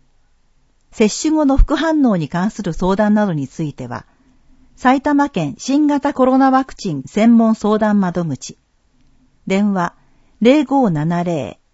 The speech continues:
零三三二二六、ナビダイヤル。毎日二十四時間受付。新型コロナワクチンに関することについては、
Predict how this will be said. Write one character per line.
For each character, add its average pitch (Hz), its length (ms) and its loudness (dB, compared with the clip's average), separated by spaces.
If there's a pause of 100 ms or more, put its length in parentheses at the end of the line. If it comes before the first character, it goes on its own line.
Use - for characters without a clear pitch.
(120)
零 240 240 4
三 233 280 0
三 170 340 -6 (300)
二 240 240 6
二 240 240 4
六、 127 360 -4 (400)
ナ 170 100 -4
ビ 202 120 -2
ダ 196 140 -2
イ 156 80 -4
ヤ 104 120 -8
ル。 - 140 -20 (760)
毎 254 220 4
日 165 400 -4 (180)
二 269 140 0
十 254 180 0
四 165 120 2
時 220 140 0
間 175 300 -4
受 151 220 -8
付。 - 340 -14 (1600)
新 269 280 0
型 294 260 0
コ 254 120 2
ロ 262 100 4
ナ 262 120 6
ワ 269 140 4
ク - 100 -20
チ 190 180 -6
ン 156 60 -2
に 135 120 -6
関 180 220 -2
す 240 120 -6
る 202 80 0
こ 151 120 -6
と 175 100 -4
に 147 140 -4
つ - 160 -10
い 147 100 -6
て 123 120 -12
は、 113 220 -12